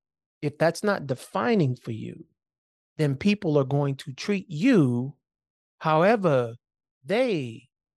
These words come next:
wanna treat you. But it starts with yourself first, right? Don't go flipping on B when you haven't even got A straight, A being you, okay?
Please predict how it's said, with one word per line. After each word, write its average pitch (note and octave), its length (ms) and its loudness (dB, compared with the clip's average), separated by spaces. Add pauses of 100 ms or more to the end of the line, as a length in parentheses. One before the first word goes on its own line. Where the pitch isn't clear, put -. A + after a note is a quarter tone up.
(420)
wanna C3 280 -4
treat B2 280 -8
you. B2 300 -12 (680)
But D3 120 2
it B2 100 -2
starts G3 560 -2
with D3 180 -6
yourself C#3+ 580 0
first, C3 440 -2
right? C3+ 260 -4 (380)
Don't E3+ 280 2
go G#3 180 6
flipping F#3 560 0 (100)
on C3+ 340 -4
B D#3+ 480 -2 (280)
when C3+ 180 -4
you D3+ 180 -4
haven't D#3 480 -2 (120)
even C#3+ 400 -2
got C3+ 320 -2 (180)
A D3 460 -4 (360)
straight, - 540 -8 (680)
A C#3+ 200 0
being B2 340 -6
you, B2+ 220 -8 (460)
okay? - 280 -12